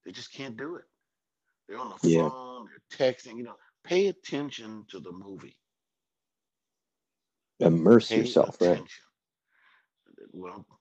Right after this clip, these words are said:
Speaker 1: how about just pay attention? Just pay, that's
Speaker 2: Mm-hmm.
Speaker 1: all I ask. Just pay attention. 'Cause then the aha moment is assured.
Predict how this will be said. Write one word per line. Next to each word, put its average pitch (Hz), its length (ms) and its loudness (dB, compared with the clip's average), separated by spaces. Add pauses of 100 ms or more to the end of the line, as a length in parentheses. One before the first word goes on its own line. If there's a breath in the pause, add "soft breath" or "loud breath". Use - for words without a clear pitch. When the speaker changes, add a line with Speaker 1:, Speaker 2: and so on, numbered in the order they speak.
(140)
Speaker 1:
how 120 100 -14
about 214 180 -10
just 262 180 -14
pay 254 140 0
attention? 240 440 -6 (1120)
Just 254 180 -16
pay, - 180 -6
that's - 300 2
Speaker 2:
Mm-hmm. - 20 -4
Speaker 1:
all 175 140 -10
I 165 140 -6
ask. - 200 -12
Just - 180 -16
pay 110 140 -8
attention. 80 400 -20 (880)
'Cause 98 140 -14
then 98 240 -14
the 92 180 -10
aha 131 400 -8
moment 107 440 -14
is 95 200 -12
assured. - 560 -16